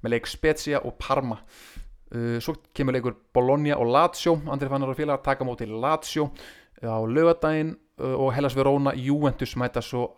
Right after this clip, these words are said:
á, eh, laugardagskvöldið. Hellas Verona auðvitað vann Juventus í þessum leik á, eh, Bentegodi í fyrra. Það er spurning hvort þeir nái að endurtaka þann leik.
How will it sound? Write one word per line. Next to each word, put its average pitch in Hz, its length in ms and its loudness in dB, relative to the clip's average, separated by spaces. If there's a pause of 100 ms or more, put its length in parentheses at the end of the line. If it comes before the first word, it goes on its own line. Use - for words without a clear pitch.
á, - 160 -4
eh, 120 400 0
laugardagskvöldið. 135 1040 -2 (400)
Hellas 113 240 -8
Verona 120 320 0
auðvitað 117 220 0
vann 139 320 2
Juventus 131 580 -2
í 113 100 -10
þessum 120 300 -6
leik 127 320 -4 (180)
á, 117 460 -4
eh, 117 60 0
Bentegodi 131 680 -2 (420)
í 120 240 -8
fyrra. 143 480 2
Það 120 120 -12
er 110 40 -14
spurning 110 320 -10
hvort 113 160 -12
þeir 113 120 -8
nái 113 200 -4
að 110 240 -6 (300)
endurtaka 120 500 -4
þann 135 320 -2
leik. 131 400 -4